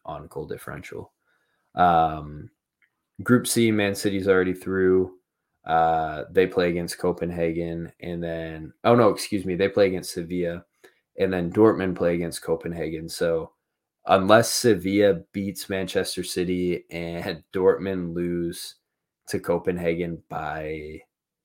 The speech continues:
like, it literally has to be by a sum of, like, nine goals, um, Dortmund and Man City will both be through. And then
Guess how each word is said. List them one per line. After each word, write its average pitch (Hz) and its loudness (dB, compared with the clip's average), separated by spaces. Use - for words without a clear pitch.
like, 82 -4
it 95 -2
literally 90 0
has 85 -2
to 85 -8
be 85 -4
by 80 -4
a 76 -8
sum 76 -8
of, 76 -10
like, 78 -6
nine 80 -8
goals, 82 -8
um, 76 -8
Dortmund 80 -2
and 73 -12
Man 71 -14
City - -10
will - -12
both - -12
be - -12
through. - -10
And 64 -12
then 78 -12